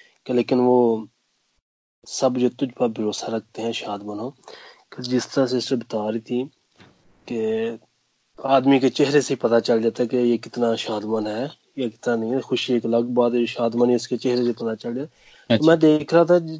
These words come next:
Speaker 1: कि वाकई सिस्टर की बात ठीक है। जिस तरह अय्यूब नबी को अगर देखा जाए तो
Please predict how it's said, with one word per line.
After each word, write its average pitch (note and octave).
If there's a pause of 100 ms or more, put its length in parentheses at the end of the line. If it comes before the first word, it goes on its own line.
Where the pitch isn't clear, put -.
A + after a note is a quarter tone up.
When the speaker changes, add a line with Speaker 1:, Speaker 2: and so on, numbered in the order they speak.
(300)
Speaker 1:
कि D#3+
वाकई B2+
सिस्टर D3
की C#3+
बात A#2
ठीक B2+
है। D3
जिस C#3
तरह C#3
अय्यूब B2
नबी C#3
को C3+
अगर B2+
देखा A2+
जाए A#2 (1040)
तो B2+